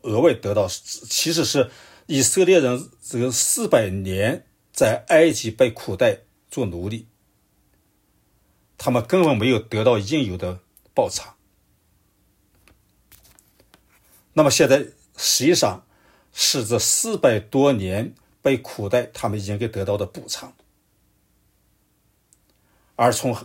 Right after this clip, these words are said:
后边我们会，呃，会看到，这个金器银器也是神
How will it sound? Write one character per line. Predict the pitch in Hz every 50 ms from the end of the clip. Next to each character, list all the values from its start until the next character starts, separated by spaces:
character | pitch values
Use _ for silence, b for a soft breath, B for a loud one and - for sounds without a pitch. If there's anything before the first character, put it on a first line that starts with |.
| - _
后 | _ - - -
边 | 220 156 110 92
我 | 101
们 | 101 98 92
会， | 104 113 - - - _
呃， | - 95 92
会 | - - 101
看 | - - - 139 98
到， | 98 107 - - _ _ b b b b b b b b b b
这 | - - 120
个 | 110
金 | - - - 131 120
器 | - - 160 131 101 87
银 | 90 95
器 | 110 107 - - - 101 87 87
也 | 95 101
是 | 95 - - 104
神 | - - - - - 98 101 143 196 -